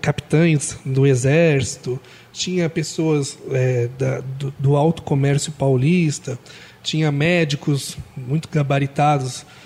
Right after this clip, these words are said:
então, o Miguel Franchini Neto era descendente de italianos, pra vocês verem que a Portuguesa não é feita apenas de portugueses, né?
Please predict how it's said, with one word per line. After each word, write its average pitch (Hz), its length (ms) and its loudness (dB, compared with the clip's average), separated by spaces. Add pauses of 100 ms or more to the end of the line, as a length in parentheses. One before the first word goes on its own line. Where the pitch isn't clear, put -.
(300)
então, 156 460 0
o - 20 -4
Miguel 143 240 -2
Franchini 175 400 -4
Neto 165 340 -2
era 190 200 2
descendente 190 580 -2
de 196 60 0
italianos, 196 640 0
pra 165 180 0
vocês 175 340 2
verem 180 440 4 (440)
que - 120 0
a 175 40 4
Portuguesa 175 480 2
não 196 80 4
é 226 60 4
feita 208 380 -2
apenas 214 500 -2 (100)
de - 80 -20
portugueses, 170 680 2
né? 143 160 0